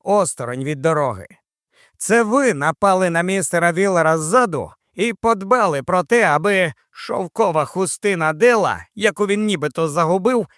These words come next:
залишилася у руці його відчима. Якби він і не зірвав її з вашого обличчя, ви б самі залишили ту хустину у нього в руці або поруч із нею.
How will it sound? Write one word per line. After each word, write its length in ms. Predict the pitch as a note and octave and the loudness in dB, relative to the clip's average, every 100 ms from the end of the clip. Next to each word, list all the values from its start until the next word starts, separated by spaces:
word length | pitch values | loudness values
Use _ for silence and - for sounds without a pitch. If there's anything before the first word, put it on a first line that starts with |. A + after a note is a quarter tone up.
| _ - | _ -18
залишилася 960 | A#3 A#3+ G#3+ A3+ F3+ G#3+ G#3 - G#3 | -4 -2 0 -2 -2 -2 0 0 -2
у 200 | F#3 A3 | 0 2
руці 260 | G#3 G#3 A3 | 2 0 -2
його 280 | D#3 B2+ D#3+ | -2 -2 -2
відчима. 520 | F3 - - G#2 - _ _ _ _ _ _ - | -4 -4 -10 -10 -12 _ _ _ _ _ _ -8
Якби 440 | F3 E3+ D#3+ F#3 | -6 -4 -4 -2
він 260 | F3 F3+ - - | -2 -4 -6 -4
і 140 | F3+ | -2
не 200 | F3+ F3 | -2 -2
зірвав 440 | D3 F3 F3+ G#3+ | 0 0 0 -2
її 240 | F3 D3 C#3+ | -2 -2 -4
з 80 | C3+ | -2
вашого 460 | D#3 B2+ D3 C#3 | -4 -2 -2 0
обличчя, 600 | D#3+ E3 E3 A2 - F#2+ - _ _ - | 0 0 -2 -4 -10 -16 -16 _ _ -2
ви 280 | F#3 A#3 A3+ | 2 4 4
б 80 | |
самі 520 | F3 A#3+ A#3 B3+ B3 C#3+ | 0 -2 0 0 -2 -2
залишили 640 | D#3 D#3 F3+ - D#3 D3+ | 0 0 -2 -4 -4 -4
ту 180 | - D#3 | -4 -8
хустину 640 | - E3 - - A#3 A3+ | -6 -6 -6 -4 -2 0
у 180 | A#3 G3 | -2 -2
нього 280 | F#3+ F#3 F3+ | -2 -2 -2
в 60 | |
руці 340 | D#3+ E3 - G#3 | -2 -4 -4 -2
або 300 | G3 F#3 F#3 | -2 -2 -2
поруч 380 | F#3 F3 E3+ F3+ | 0 -2 -2 -4
із 180 | E3+ | -6
нею. 360 | D3+ D3+ A2+ E2 | -6 -8 -10 -16